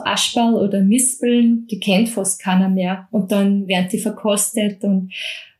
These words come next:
es ist ganz interessant, ganz viel beißen dann ein in das Obst und machen die Augen zu und, und spüren da richtig rein. Und das ist wirklich, also ich glaub, dass ja jeder Mensch schon bereit ist dafür, dass er das ganz gerne wieder lernt und dass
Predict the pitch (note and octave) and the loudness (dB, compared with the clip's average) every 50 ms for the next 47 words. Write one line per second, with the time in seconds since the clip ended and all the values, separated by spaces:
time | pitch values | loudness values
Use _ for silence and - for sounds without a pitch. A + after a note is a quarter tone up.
0 | _ - - F#3+ - - - - G#3 F#3 F#3+ G3+ - A#3+ A3 - - G#3 G#3+ G#3+ | _ -2 0 0 0 0 0 0 2 2 2 2 2 2 0 0 0 -2 -2 -2
1 | - F#3+ F#3+ G3+ - F3+ F3 G3+ - - - A#3 A3+ A3 G#3+ - - - F3+ - | 0 0 -2 -2 -2 0 -2 -2 -2 -4 -2 0 2 2 2 0 0 -2 0 0
2 | - - - - A3+ G3+ - G#3 G3+ G3 - E3+ F3+ F#3 G3+ A3 A3+ A3 G3+ G#3 | 0 0 0 0 0 0 2 2 0 0 0 0 0 2 2 2 2 0 0 0
3 | G3+ - - - G#3+ G#3+ A#3 A#3 - - - G#3 G3 F#3 F#3 F#3 - - G3 F3+ | -2 -2 -4 -4 -4 -4 -4 -4 -4 -6 0 2 4 4 4 2 2 0 -2 0
4 | - - - E3 E3+ F3 G3 G#3 G#3 G#3 - - A3+ A3 G#3+ A3 A#3 A#3 - - | 0 0 0 0 0 2 2 0 0 0 -2 -2 -2 0 0 0 -2 -4 -6 -12
5 | - - - - _ _ _ - G3+ G3 F#3+ F#3+ F#3+ F#3+ F#3+ F#3+ F#3 F#3 - - | -20 -20 -20 -20 _ _ _ 0 2 2 4 2 2 0 -2 -4 -8 -12 -14 -8
6 | - G3+ F#3+ F#3+ F#3 F#3 F#3 - - - - - - A3+ A#3 A#3 A#3+ A#3 A3+ A3 | -4 -2 2 4 4 4 2 2 -2 -4 -4 -4 2 2 4 4 4 4 2 0
7 | G3 A#3 A3+ A3+ - - A#3+ A3+ - - F3+ F#3 F#3+ G#3 A3 A3+ A#3 A#3 - _ | 0 0 -2 -2 -2 -4 -4 -2 0 0 2 4 4 4 4 2 0 -2 -6 _
8 | - G#3 G3 F#3 - G#3 G3+ - A3+ G#3 G3 - - A3+ A#3 A#3 - A3 G#3+ G3 | -2 0 0 0 0 -2 0 0 0 0 0 0 -2 -2 -2 0 0 0 0 0
9 | - - - - - B3+ B3+ B3+ A#3+ B3 G#3 G#3 A3+ B3+ - - - - - _ | 0 0 0 0 0 2 0 0 0 2 2 2 2 0 0 -4 -12 -18 -20 _
10 | _ - A#3+ - A#3 A#3 G3+ G#3 A3 A3 B3+ A#3+ A3 G3 G3+ A#3 A3+ - - A3 | _ 0 0 2 2 2 4 4 4 4 4 4 4 4 2 0 0 0 0 0
11 | G#3+ - C4 A#3+ G#3 G3+ G#3 G3+ - C4+ C4+ C4 - - A#3 - - - A3+ A3 | 2 2 2 0 2 0 -2 -2 0 0 0 0 0 0 -2 -4 0 0 0 0
12 | G#3+ G#3+ G#3 G3 - G#3 G3+ G#3 G#3+ - - - G#3 G#3 G3+ - - G3+ G3 G3 | 2 2 0 0 0 -2 -2 -2 -2 -2 -2 0 0 0 0 0 0 0 2 2
13 | G3+ G3+ G3+ G3 G#3+ G#3 G#3 G#3 G3+ G3+ G3+ F3+ F3+ F#3 E3+ E3+ F#3+ A#3 C4+ C4+ | 2 2 2 0 0 0 0 0 0 0 2 2 2 2 2 2 2 2 2 2
14 | - - - G#3+ G3 F#3+ - A3 G#3 G#3 - - - - | 0 0 0 0 0 2 0 -2 -2 0 -2 -4 -6 -10